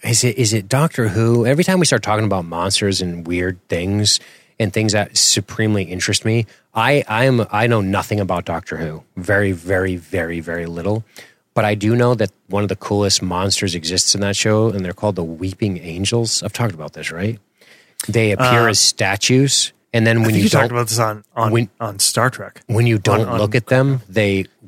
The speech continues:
Speaker 1: get closer to you, and then when you look back, the statue's down just closer to you. It's
Speaker 2: Yeah.
Speaker 1: fucking so creepy. And they can
Speaker 2: Love
Speaker 1: touch
Speaker 2: it.
Speaker 1: you and then send you through time and shit, and they feed on that. It's wild.
Speaker 2: Yeah.
Speaker 1: Anyway, um, but yeah, I like, I like it. That's fucking cool.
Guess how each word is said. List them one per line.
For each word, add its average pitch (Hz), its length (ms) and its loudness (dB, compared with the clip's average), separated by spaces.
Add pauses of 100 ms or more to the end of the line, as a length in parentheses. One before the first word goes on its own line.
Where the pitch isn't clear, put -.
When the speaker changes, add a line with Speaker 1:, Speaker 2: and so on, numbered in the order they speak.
(140)
Speaker 1:
get 104 140 -2
closer 101 340 0
to 107 40 4
you, 117 140 6
and 107 80 4
then 104 60 2
when 101 100 2
you 98 100 0
look 98 280 -2
back, 101 240 -2
the - 80 -6
statue's 98 400 -2
down 92 180 -4
just 85 160 -4
closer 90 380 -6
to 101 60 0
you. 113 260 2
It's 127 120 -6
Speaker 2:
Yeah. 113 140 0 (200)
Speaker 1:
fucking 110 140 -2
so - 400 2 (140)
creepy. 110 480 -2 (240)
And 135 120 4
they 127 100 4
can 117 120 0
Speaker 2:
Love 104 80 -2
Speaker 1:
touch 120 260 0
Speaker 2:
it. 120 80 4
Speaker 1:
you 113 60 4
and 110 80 2
then 98 140 2
send 107 300 2
you 98 80 0
through 95 160 -4
time 95 320 -4
and 98 120 0
shit, 98 360 0
and 82 200 -6 (200)
they 92 100 -2
feed 95 380 -2
on 90 180 -2
that. 90 220 -8
It's - 160 -6
wild. - 420 -16 (380)
Speaker 2:
Yeah. 123 120 -2
Speaker 1:
Anyway, 80 260 -6 (500)
um, 104 280 0
but 110 120 2
yeah, 110 180 2
I 104 40 2
like, 120 280 0
I 107 80 -2
like 127 240 0
it. 87 180 -8
That's 101 180 -4
fucking 110 280 -2
cool. 98 300 0